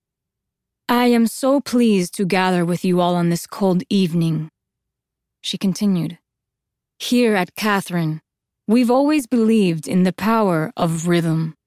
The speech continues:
The rhythm of the day, classes and teas, work and sleep. The rhythm of the seasons. The rhythm of our voices and hearts.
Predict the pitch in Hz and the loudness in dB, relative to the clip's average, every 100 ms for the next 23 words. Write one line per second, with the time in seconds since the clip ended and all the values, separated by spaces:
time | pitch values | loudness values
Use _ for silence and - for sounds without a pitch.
0 | _ _ _ _ _ _ _ _ - 202 | _ _ _ _ _ _ _ _ -2 2
1 | 208 226 254 285 269 214 190 180 170 175 | 2 2 2 2 2 2 0 0 0 2
2 | 185 220 254 - _ _ - 196 175 190 | 2 2 0 -4 _ _ -4 0 0 -2
3 | 240 247 214 175 - 190 180 190 214 214 | -2 -2 0 -2 -2 -2 0 2 0 0
4 | 170 170 180 - - - 185 - - 175 | -2 0 0 -4 -10 -2 -2 -2 -4 -2
5 | 190 - _ _ _ _ _ _ _ 220 | -2 -4 _ _ _ _ _ _ _ 0
6 | 214 285 277 226 175 170 - 247 220 170 | 2 2 2 2 0 -4 -4 -2 -2 -2
7 | 147 156 - - _ _ _ _ _ _ | -6 -6 -10 -16 _ _ _ _ _ _
8 | - 185 185 208 196 170 - - 175 180 | -2 0 2 2 2 0 -2 -2 0 0
9 | 175 165 180 190 - 156 156 - - - | 0 0 0 0 -2 -8 -10 -10 -14 -4
10 | 208 180 196 196 - - - | -2 -2 0 0 -2 -8 -14